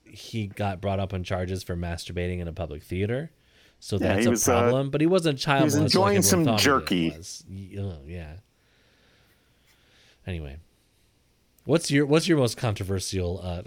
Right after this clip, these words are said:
Speaker 1: <laughs> Halloween costume?
Speaker 2: Mm, I do not think I have any controversial Halloween costumes.
Speaker 1: Okay.
Speaker 2: I was a skeleton.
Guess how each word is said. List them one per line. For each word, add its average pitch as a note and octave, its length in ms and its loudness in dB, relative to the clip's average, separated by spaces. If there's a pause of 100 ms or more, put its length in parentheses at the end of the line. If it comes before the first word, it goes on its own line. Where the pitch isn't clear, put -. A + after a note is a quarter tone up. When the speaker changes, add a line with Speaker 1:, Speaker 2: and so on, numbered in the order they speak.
(140)
Speaker 1:
<laughs> - 140 -14
Halloween G2 360 0
costume? D#2 540 -10 (380)
Speaker 2:
Mm, G#2+ 680 2
I A2 180 2
do G2+ 240 0
not G#2+ 220 2
think G#2 200 0
I G2 100 2
have F#2 220 0
any F#2 220 0
controversial F#2 680 -2
Halloween F2+ 340 0
costumes. F2+ 480 -4 (580)
Speaker 1:
Okay. D#2+ 320 -12 (800)
Speaker 2:
I F#2+ 60 -4
was F#2+ 100 -2
a F2 60 0
skeleton. A2 720 0